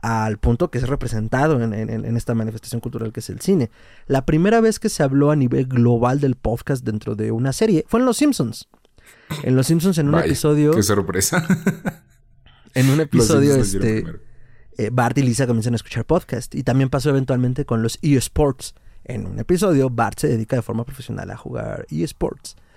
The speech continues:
Speaker 2: Guau.
Speaker 1: Entonces, ya habla también de que, eh, este personaje que sale, que nunca nos dicen el nombre. Justo él se
Speaker 2: Sí.
Speaker 1: presenta como podcast, ¿verdad? <laughs>
Speaker 2: Pero, en, o sea, lo mencionan, pero, pues, no te acuerdas. O sea, no, no
Speaker 1: ¿Sí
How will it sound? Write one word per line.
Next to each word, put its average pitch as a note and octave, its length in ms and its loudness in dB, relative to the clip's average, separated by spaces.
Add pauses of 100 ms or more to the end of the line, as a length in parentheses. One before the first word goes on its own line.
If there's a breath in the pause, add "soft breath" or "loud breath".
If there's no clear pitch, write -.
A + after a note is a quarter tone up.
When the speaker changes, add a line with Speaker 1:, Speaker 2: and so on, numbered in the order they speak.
(200 loud breath)
Speaker 2:
Guau. A#2 180 0
Speaker 1:
Entonces, D#3+ 400 -2
ya C3 320 0
habla C#3+ 180 2
también A#2 340 -2
de B2+ 120 -4
que, - 300 -10 (300 soft breath)
eh, - 500 -8
este A#2+ 240 -4
personaje C3 500 0
que - 60 -12
sale, D#3 180 0
que F3+ 100 2
nunca C4 160 2
nos B3+ 100 4
dicen B3 200 4
el B2+ 100 2
nombre. F3 340 4
Justo - 280 0
él A3 60 -2
se A#3+ 80 0
Speaker 2:
Sí. B2+ 60 4
Speaker 1:
presenta A2+ 260 4
como C3+ 200 -2
podcast, C3+ 460 0
¿verdad? A#2 360 -4 (120)
<laughs> F#3 100 -2
Speaker 2:
Pero, C#3+ 200 4
en, D3+ 260 2 (180)
o C3 60 2
sea, C#3 160 2
lo C3+ 160 2
mencionan, E3 480 0
pero, F#2+ 200 2
pues, E2+ 140 -4
no F#2 140 -2
te F2+ 80 -2
acuerdas. D#2 480 -8
O F2+ 80 -6
sea, F2 120 2
no, F#2 180 4
no G2+ 180 2
Speaker 1:
¿Sí F#2+ 40 -6